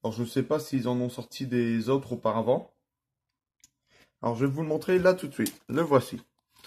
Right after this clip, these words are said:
Alors, le jeu s'appelle deux X, voilà.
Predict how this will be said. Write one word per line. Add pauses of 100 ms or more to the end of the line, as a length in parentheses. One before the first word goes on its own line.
(440)
Alors,
le
jeu
s'appelle (2000)
deux
X, (140)
voilà.